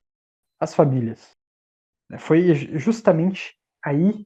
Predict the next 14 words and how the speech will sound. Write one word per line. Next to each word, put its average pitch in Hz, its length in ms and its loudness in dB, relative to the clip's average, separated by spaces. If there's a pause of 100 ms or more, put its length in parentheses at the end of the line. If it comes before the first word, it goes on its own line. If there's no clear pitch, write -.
que 160 80 -2
começou 151 760 -4
a 147 540 0 (880)
se - 140 -12
corromper, 190 640 0
né? 139 180 -8 (380)
Se - 140 -20
você 147 180 -6
pegar 165 300 2
ali, 151 260 2
houve 160 260 2
a 139 300 2
revolução 143 500 -2
sexual, - 760 -4